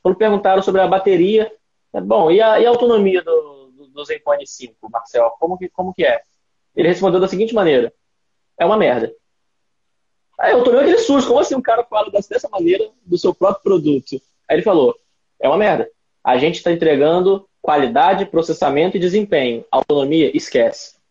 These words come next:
É um telefone pra brigar com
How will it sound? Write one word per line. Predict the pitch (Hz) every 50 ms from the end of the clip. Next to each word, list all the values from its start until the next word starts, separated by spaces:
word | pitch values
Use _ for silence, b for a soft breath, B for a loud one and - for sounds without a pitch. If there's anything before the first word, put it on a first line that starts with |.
| _ _ _ _ _ _ _ _ _ _ _ _ _ _ _ _ _ _
É | - 127
um | 123
telefone | 120 135 135 131 135 - 139 143 147 147 143
pra | 147 143 135
brigar | 131 131 143 143 131 123 135 139 160 175 - - - -
com | - 175 190 196 196